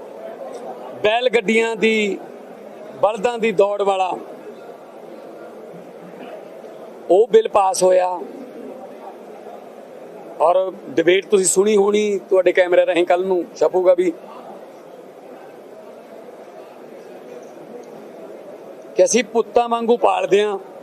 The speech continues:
ਉਹਨਾਂ ਬਲਦਾਂ ਤੇ ਕਰੂਅਲਟੀ ਨਹੀਂ ਹੈਗੀ, ਕੋਈ ਅਸੀਂ ਅਤਿਆਚਾਰ ਨਹੀਂ ਕਰਦੇ।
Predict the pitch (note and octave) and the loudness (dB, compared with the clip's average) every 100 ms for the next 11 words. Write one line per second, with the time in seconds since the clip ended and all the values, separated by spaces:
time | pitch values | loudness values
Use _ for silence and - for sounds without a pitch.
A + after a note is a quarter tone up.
0 | - - - F3+ G#3 G3 G3+ A3+ A3 B3 | -18 -18 -2 4 4 4 4 2 2 2
1 | A#3 A3 A#3+ D4+ D4+ D4+ C4+ A3 F#3 - | 4 4 4 4 4 4 2 -2 -6 -10
2 | - - - G3+ A3 A#3+ - B3 - A#3+ | -16 -18 0 4 6 4 6 4 4 2
3 | A#3 B3 C#4 C#4 A#3 F#3 | 4 4 6 6 4 0